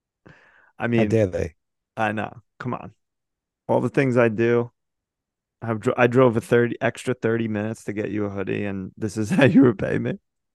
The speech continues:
Speaker 2: Please, come on.
Speaker 1: <laughs>
Speaker 2: How dare they?
Speaker 1: Yeah. Um, but th-, listen, the, the, the moral of this story is, please
Speaker 2: Don't get married.
Speaker 1: s-, well, yes.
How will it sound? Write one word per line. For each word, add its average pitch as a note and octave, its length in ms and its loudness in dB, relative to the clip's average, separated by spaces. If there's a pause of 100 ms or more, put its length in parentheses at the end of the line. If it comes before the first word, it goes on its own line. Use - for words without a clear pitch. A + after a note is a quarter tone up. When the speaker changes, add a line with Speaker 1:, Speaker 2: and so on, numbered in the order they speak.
(260)
Speaker 2:
Please, - 540 -6 (120)
come C#3 180 -4
on. A3 220 2 (580)
Speaker 1:
<laughs> - 0 -
Speaker 2:
How - 1080 -8
dare F3+ 260 4
they? E2 320 -2 (720)
Speaker 1:
Yeah. - 220 -8 (1000)
Um, G#2+ 480 0 (480)
but - 220 4 (180)
th-, - 200 0
listen, F#2+ 440 -2 (420)
the, B2 240 0
the, A#2+ 300 -2 (760)
the C3+ 80 -8
moral E3+ 280 -6
of C#3 60 -4
this B2 160 -4
story G2 400 -8
is, F#2 340 -8 (720)
please D3+ 440 6
Speaker 2:
Don't A2 120 6
get G2+ 120 2
married. E2+ 300 -2
Speaker 1:
s-, - 140 -10 (320)
well, A2+ 440 6
yes. - 420 -2